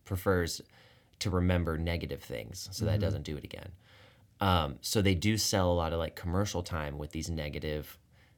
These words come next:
Speaker 1: ads and stories, but also, I don't think there's more negativity happening in the world. I think we just have much quicker, almost instant access to it.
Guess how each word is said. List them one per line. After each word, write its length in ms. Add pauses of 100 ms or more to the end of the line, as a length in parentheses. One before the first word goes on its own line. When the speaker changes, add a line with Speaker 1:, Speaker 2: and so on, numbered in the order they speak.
(220)
Speaker 1:
ads 680
and 120
stories, 720 (420)
but 300
also, 840
I 80
don't 160
think 200
there's 180
more 680
negativity 720
happening 440
in 120
the 80
world. 580 (400)
I 80
think 260
we 100
just 220
have 320 (280)
much 360
quicker, 640 (680)
almost 400
instant 460
access 540
to 220
it. 200